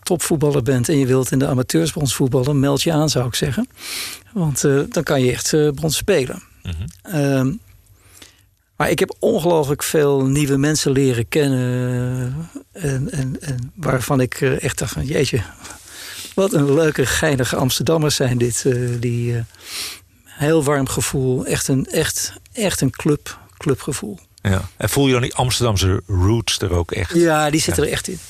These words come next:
Speaker 1: Dat is
Speaker 2: Ja.
Speaker 1: ook wel een van de kernwaarden binnen, binnen de club.
Speaker 2: Mhm.
Speaker 1: En als ik over club praat, is het de vereniging en de N V. Wij noemen ons club. We zijn
Speaker 2: Mhm.
Speaker 1: beide. En, eh, Amsterdams direct zijn.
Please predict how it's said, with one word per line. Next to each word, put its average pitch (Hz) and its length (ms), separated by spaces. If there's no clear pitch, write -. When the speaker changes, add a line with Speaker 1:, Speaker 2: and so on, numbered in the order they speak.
Speaker 1:
Dat 147 120
is 143 80
Speaker 2:
Ja. 156 60
Speaker 1:
ook 143 100
wel 151 220
een 139 180
van 131 200
de 131 500
kernwaarden 165 600
binnen, 151 600
binnen 135 300
de 127 80
club. - 360
Speaker 2:
Mhm. 92 120
Speaker 1:
En 147 80
als 143 80
ik 135 80
over 143 200
club 160 200
praat, 131 340
is 135 160
het - 360
de 131 120
vereniging 139 600
en 131 120
de 139 220
N 127 60
V. 143 320
Wij 135 100
noemen 135 240
ons 123 160
club. - 360
We - 100
zijn 151 200
Speaker 2:
Mhm. 120 100
Speaker 1:
beide. 190 240
En, 139 440
eh, 135 280
Amsterdams 151 560
direct 139 380
zijn. 143 400